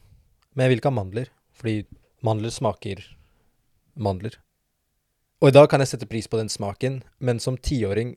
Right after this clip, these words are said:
så var det godteri det gikk i. Så da gikk jeg bare bort til smågodtavdelingen, fylte lommene mine med vingummi jeg liker,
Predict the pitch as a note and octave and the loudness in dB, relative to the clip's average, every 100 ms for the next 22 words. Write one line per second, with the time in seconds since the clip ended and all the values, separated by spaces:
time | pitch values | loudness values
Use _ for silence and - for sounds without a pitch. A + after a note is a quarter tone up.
0 | - A2+ A2+ A#2 B2+ - - F#2+ G#2 - | -8 -4 -4 -2 -4 -6 -14 -12 -12 -14
1 | A2+ - _ _ _ _ _ _ _ _ | -18 -20 _ _ _ _ _ _ _ _
2 | _ _ _ _ _ - G3 B2+ A#2+ A#2 | _ _ _ _ _ 0 2 4 2 2
3 | G#2+ - A2+ - B2+ G#2 G2 G2 F#2+ G2+ | -2 -4 -6 -2 -2 -2 -4 -6 -4 -6
4 | C#3+ A3 _ _ _ - B2 - B2 A2+ | -6 -10 _ _ _ -6 -6 -2 -2 -2
5 | G2 F#2+ G2+ G#2 A2 G2 F#2 F#2+ G2+ - | -6 -6 -4 -2 -2 -6 -6 -6 -6 -6
6 | C#3+ G3 | -8 -10